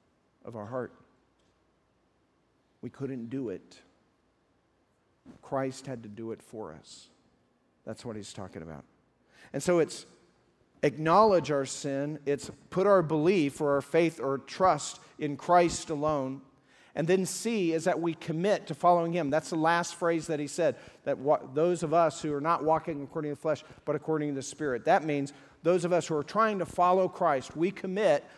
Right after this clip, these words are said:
to follow Christ with our lives as believers. Now, we don't do that perfectly. That doesn't mean that we stop sinning, that we're all of a sudden sinless or anything like that. But following Christ breaks the power, the bondage of sin in our life.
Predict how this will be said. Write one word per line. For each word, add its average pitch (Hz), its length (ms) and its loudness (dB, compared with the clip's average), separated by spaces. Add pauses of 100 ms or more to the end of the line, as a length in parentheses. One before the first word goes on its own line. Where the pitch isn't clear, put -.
(120)
to 170 100 -6
follow 185 440 4
Christ 160 640 2 (240)
with 156 160 -6
our 147 140 2
lives 147 460 2
as 135 200 -4
believers. 123 580 -4 (140)
Now, 160 120 6
we 147 140 6
don't 175 200 6
do 175 120 4
that 233 220 6
perfectly. 196 640 0 (200)
That 143 140 -2
doesn't 160 280 2
mean 170 200 2
that 156 160 4
we 143 320 -2
stop - 500 4
sinning, 175 520 -2
that 143 160 2
we're 147 200 2
all 156 80 6
of 156 80 -2
a 170 60 -4
sudden 170 320 -4
sinless 185 540 -4 (220)
or 165 100 0
anything 170 280 0
like 160 200 4
that. 175 220 6 (280)
But 185 360 8 (220)
following 202 600 6
Christ 165 640 6
breaks 190 420 4
the 190 120 -4
power, 175 580 4
the 147 80 -2
bondage 160 580 0
of 139 100 -6
sin 180 460 -2 (380)
in 151 80 0
our 139 140 2
life. 131 400 0